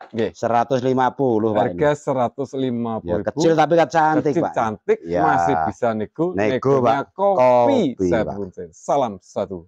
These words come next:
Speaker 1: hobi. Selanjutnya, sahabat bonsai, ini ada bahan bonsai gulugum.
Speaker 2: Iya, Pak, ini.
Speaker 1: Gula gumantung. Ini O T R.
Speaker 2: O T R, Pak, ini ori di, Pak.
Speaker 1: Ori di batu.
Speaker 2: Iya, bonggol besar, Pak. Oh.
Speaker 1: Bonggol besar.
Speaker 2: Iya.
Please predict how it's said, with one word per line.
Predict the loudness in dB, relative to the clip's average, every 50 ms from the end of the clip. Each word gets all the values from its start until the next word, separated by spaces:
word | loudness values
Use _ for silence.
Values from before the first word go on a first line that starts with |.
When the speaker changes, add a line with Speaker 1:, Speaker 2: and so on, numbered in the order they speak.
| -20
Speaker 1:
hobi. | -20 -20 -18 -18 -18 -20 _ _
Selanjutnya, | -2 0 0 0 0 0 0 0 0 -2
sahabat | -2 -2 0 0 0 0
bonsai, | 2 2 2 2 2 0 0 0 0 -2 -4 -6
ini | -4 -4 -4
ada | -2 0 -2 -2 -2
bahan | -2 -2 -2 0 0 -2 -4 -4
bonsai | -4 -2 0 -2 -4 _
gulugum. | 0 2 2 2 2 0 0 -2 -2 -2 0 0 2
Speaker 2:
Iya, | 2 4 4 4 4
Pak, | 2 0 -2
ini. | -6 -8 -6
Speaker 1:
Gula | -2 0 2 2 2 0
gumantung. | -2 -6 -8 -6 -6 -8 -10 -12 -18 -20 -20 -20 _ _ _ _ _ -20 _ _ _ _ _ _ _ _ _ _ _ _ _ _ _ -8
Ini | -6 -6 -6 -4 -2
O | -2 -2 -2
T | 0 -2 0
R. | 2 4
Speaker 2:
O | 4 4 4
T | 4 4
R, | 4 4 6 4 4 4
Pak, | 2 2 2
ini | 2 2 2
ori | 2 2 4 2 2
di, | 0 0
Pak. | -4 -4 -6 -2 -2
Speaker 1:
Ori | 0 0 0 0
di | -2 -2 -6 -8
batu. | -4 -2 -4 -4 -4 -4 -6 -6 -6
Speaker 2:
Iya, | -6 -8 -6 -6 -8 -10 _
bonggol | -4 0 0 2 2 2 2 2 2
besar, | 0 -2 -2 0 2 2 2
Pak. | 2 0 -2 -4 _ _ _ -4
Oh. | -2 0 0 0
Speaker 1:
Bonggol | 0 0 0 -2 -2
besar. | -2 -8 -4 0 0 0 0 -2 -6 -12 -8
Speaker 2:
Iya. | -4 -2 0 -2 -2